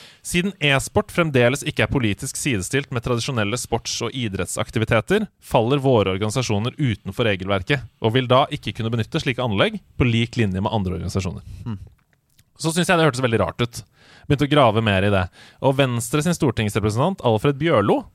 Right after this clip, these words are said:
Speaker 1: han reagerte, eh, umiddelbart på dette, syntes at avslaget var urimelig, og formulerte et skriftlig spørsmål til kultur- og likestillingsminister Anette Trettebergstuen
Speaker 2: Mm.
Speaker 1: i A P.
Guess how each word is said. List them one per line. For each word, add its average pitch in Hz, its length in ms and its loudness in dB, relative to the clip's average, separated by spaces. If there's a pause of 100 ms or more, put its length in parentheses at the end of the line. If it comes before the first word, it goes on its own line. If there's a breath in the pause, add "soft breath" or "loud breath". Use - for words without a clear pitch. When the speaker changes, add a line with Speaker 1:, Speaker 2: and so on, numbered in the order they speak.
Speaker 1:
han 139 120 -4
reagerte, 127 760 2
eh, 120 240 0
umiddelbart 104 460 2
på 117 100 2
dette, 190 180 2
syntes 135 200 -2
at 139 80 -2
avslaget 98 420 0
var 101 100 2
urimelig, 104 540 2
og 143 80 0
formulerte 131 400 -2
et 123 60 -6
skriftlig - 480 -6
spørsmål 165 400 -2
til 135 100 -6
kultur- 117 300 0
og 113 60 0
likestillingsminister 101 680 -4
Anette 113 280 -6
Trettebergstuen 110 720 0
Speaker 2:
Mm. 127 320 -2 (180 loud breath)
Speaker 1:
i 110 120 0
A 107 120 4
P. - 180 -4